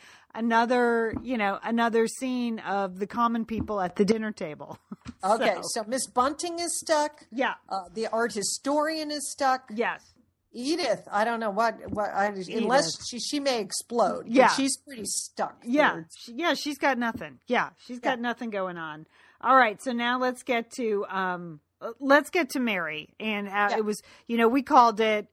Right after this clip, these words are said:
Speaker 1: it fizzled, the sexcapade. This was not for her. He, he was not gonna light her fire for the rest of her life. So she decided to call it off. Uh, where did they go? Kensington Gardens? Where, what
Speaker 2: Yes,
Speaker 1: was the
Speaker 2: Kensington Garden with the Peter Pan statue,
Speaker 1: Okay.
Speaker 2: Lillian.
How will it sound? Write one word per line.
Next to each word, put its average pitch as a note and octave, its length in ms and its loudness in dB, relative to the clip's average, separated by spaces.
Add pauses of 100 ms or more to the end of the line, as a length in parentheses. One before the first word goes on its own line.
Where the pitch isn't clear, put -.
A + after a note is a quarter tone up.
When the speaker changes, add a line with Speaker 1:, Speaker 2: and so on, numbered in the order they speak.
Speaker 1:
it G3+ 160 -8
fizzled, A3 800 2
the G#3 100 -4 (100)
sexcapade. G#3+ 920 -2 (420)
This A3+ 220 0
was B3 160 -4
not A3 240 2
for A3 100 2
her. F#3+ 580 2
He, A#3 200 -14
he A#3 260 -4
was A#3 180 -4
not G#3 220 0
gonna G3 180 -2
light F#3+ 200 0
her F3+ 80 -4
fire F3+ 260 -4
for F#3 140 -8
the F3+ 80 -6
rest E3+ 240 -8
of E3 80 -10
her F3 100 -6
life. D#3 380 -6 (280)
So G#3+ 200 0
she A#3+ 180 -2
decided A#3+ 520 4
to B3 60 -10
call G#3+ 300 4
it G#3 80 0
off. F#3+ 420 4 (380)
Uh, F#3+ 260 6
where A#3+ 260 4
did E4+ 220 -2
they F4 120 -2
go? E4+ 260 0
Kensington C#4+ 600 0
Gardens? C#4+ 540 0
Where, A#3+ 220 0
what B3 180 4
Speaker 2:
Yes, C4 120 6
Speaker 1:
was D4 80 -2
the - 160 -12
Speaker 2:
Kensington C#4 520 2
Garden B3 320 4
with A#3+ 160 -4
the A#3+ 80 -6
Peter B3+ 260 -8
Pan C4+ 360 -8
statue, D#3+ 420 -8
Speaker 1:
Okay. G#3 120 -4
Speaker 2:
Lillian. D#3 340 -8